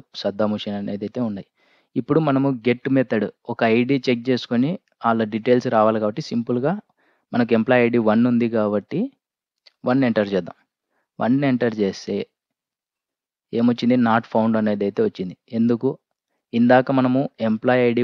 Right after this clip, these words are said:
వన్తో చేస్తే ఎంప్లాయీ ఐడీతో ఏ నేమ్ డీటెయిల్స్ ఉన్నాయో అవైతే వచ్చేసాయి. ఇప్పుడు ఎందుకు రావట్లేదు ఏంటంటే ఇందాక పాత్ వేరియబుల్ annotation యూజ్ చేసాం కాబట్టి సింపుల్‌గా వచ్చేసింది.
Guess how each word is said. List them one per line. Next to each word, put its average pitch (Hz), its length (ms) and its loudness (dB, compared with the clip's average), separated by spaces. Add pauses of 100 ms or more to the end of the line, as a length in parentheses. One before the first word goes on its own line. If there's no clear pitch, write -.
(120)
వన్తో 107 300 0 (140)
చేస్తే 110 320 0 (840)
ఎంప్లాయీ 127 340 4
ఐడీతో 123 280 2 (160)
ఏ - 20 4 (160)
నేమ్ 120 180 2 (240)
డీటెయిల్స్ 113 400 2
ఉన్నాయో 110 280 0
అవైతే 120 340 2
వచ్చేసాయి. 104 380 -6 (200)
ఇప్పుడు 135 220 0
ఎందుకు 127 260 0
రావట్లేదు 117 480 0
ఏంటంటే 110 400 -6 (600)
ఇందాక 123 320 4 (240)
పాత్ 127 340 2
వేరియబుల్ 120 400 2
annotation 110 440 0
యూజ్ 104 160 -4
చేసాం 104 340 -2
కాబట్టి 98 360 -2
సింపుల్‌గా 117 440 0
వచ్చేసింది. - 440 -10